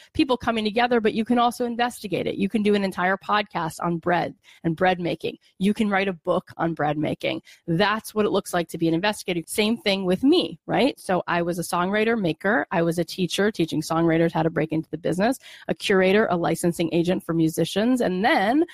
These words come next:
started a podcast where I wanted to just really investigate the topic of how do people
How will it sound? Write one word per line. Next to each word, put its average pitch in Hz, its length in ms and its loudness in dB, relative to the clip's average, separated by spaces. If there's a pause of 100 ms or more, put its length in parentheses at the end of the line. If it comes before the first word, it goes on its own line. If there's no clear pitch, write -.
(160)
started 208 320 0
a 208 40 0
podcast - 600 -2
where 196 100 2
I 190 40 2
wanted 196 320 0
to 208 60 -6
just 202 220 0
really 226 360 2
investigate 196 680 -2
the 185 80 -2
topic 240 640 -2
of 180 260 2 (240)
how 226 320 2
do 285 100 2
people 220 420 -2